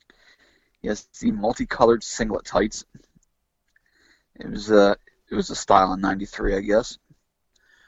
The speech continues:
Owen's still a face for the time being, although the crowd showed in booing him.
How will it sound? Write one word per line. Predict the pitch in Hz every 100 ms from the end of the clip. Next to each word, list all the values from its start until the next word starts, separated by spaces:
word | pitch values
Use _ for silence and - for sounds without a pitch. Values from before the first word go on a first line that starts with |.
| _ _ _ _ -
Owen's | - 160 185
still | - 156
a | 143
face | - 120 123
for | -
the | 113
time | - 110 110
being, | 107 110
although | 113 110
the |
crowd | - 120 113
showed | - 117 107
in |
booing | 104 110 101 98
him. | 113